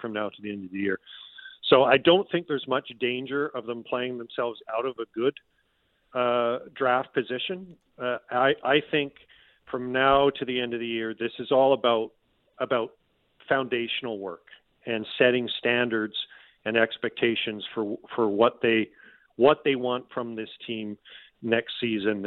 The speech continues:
and, and in years, uh, after that, uh, because clearly, uh,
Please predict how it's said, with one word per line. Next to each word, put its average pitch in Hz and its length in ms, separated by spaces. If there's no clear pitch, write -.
and, 104 500
and 107 260
in 107 300
years, 107 420
uh, 98 340
after 110 380
that, 98 320
uh, 101 200
because 104 440
clearly, 156 580
uh, 120 540